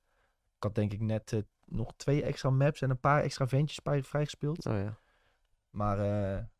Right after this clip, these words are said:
Speaker 1: nee, het is wel, eh, het, uiteindelijk wordt het pittig, ja, als je dus niet, eh, niet heel snel levelt.
Speaker 2: Nee.
Speaker 1: Goed.
Speaker 2: Dan ga je gewoon dood.
Speaker 1: Dan ga je dood. Ja, helaas.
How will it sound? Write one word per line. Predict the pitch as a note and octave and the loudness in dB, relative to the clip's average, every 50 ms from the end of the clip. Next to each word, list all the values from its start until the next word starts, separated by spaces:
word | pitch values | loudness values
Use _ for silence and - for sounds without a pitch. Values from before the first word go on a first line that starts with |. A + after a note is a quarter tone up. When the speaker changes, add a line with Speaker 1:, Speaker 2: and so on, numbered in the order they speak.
| _ | _
Speaker 1:
nee, | - - F#2 | -8 -8 -8
het | - - | -6 -8
is | - G2+ | -10 -6
wel, | A2+ G#2 G2+ G#2 G#2 G#2 | -4 -4 -2 -2 -2 -2
eh, | G2+ G2+ G2 A2 - _ _ _ _ _ _ _ _ _ _ _ - | -2 -2 -4 -6 -8 _ _ _ _ _ _ _ _ _ _ _ -6
het, | - B2 B2 | -4 -2 0
uiteindelijk | - C3+ C#3+ D3+ D3+ D#3 C3 | 2 2 4 4 4 2 2
wordt | C3 B2 A2 | 2 0 0
het | - - | -2 -2
pittig, | D3+ D#3 - E3+ - | -2 -2 -2 -2 0
ja, | - C#3+ B2 | 2 2 2
als | A2+ A#2+ - | 2 2 0
je | - | -2
dus | A2+ A2+ A2+ A#2 | -4 -2 -2 0
niet, | A#2+ A2+ G#2 - - | 0 -2 -2 -4 -4
eh, | A2 G#2+ G#2+ G#2 C#3 _ _ _ _ | -4 -2 -4 -6 -8 _ _ _ _
niet | - B2+ B2 A#2 | -2 0 0 2
heel | B2+ B2+ B2 | 2 0 0
snel | B2 - - B2 G#2+ | 0 0 -2 -2 0
levelt. | A2 A2+ A2+ A2 G2+ | 0 -2 -4 -4 -2
Speaker 2:
Nee. | A2 A#2+ G#2 - - _ _ _ _ _ _ _ _ _ _ _ _ _ _ _ _ _ _ | 0 0 0 0 -2 _ _ _ _ _ _ _ _ _ _ _ _ _ _ _ _ _ _
Speaker 1:
Goed. | - - - - - - _ - | -20 -20 -20 -20 -20 -20 _ -8
Speaker 2:
Dan | A#2 G#2 G#2 | -8 -8 -4
ga | - F#2+ | -4 -4
je | G2 | -2
gewoon | - A2+ A2 | 0 2 6
dood. | A2+ B2+ C#3+ D#3 - - - _ _ | 8 10 10 10 8 4 -8 _ _
Speaker 1:
Dan | - A2 | -2 -2
ga | - - G#2+ | -2 0 0
je | G2+ G#2+ | 0 2
dood. | G#2+ - C3 D3 F3+ - - - _ | 4 6 6 6 4 2 -2 -12 _
Ja, | - C3 C3+ - - - | -4 -2 -2 -2 -4 -8
helaas. | - - A#2+ A2 G2 G2+ A2+ - - _ | -12 -12 -10 -8 -8 -10 -12 -14 -14 _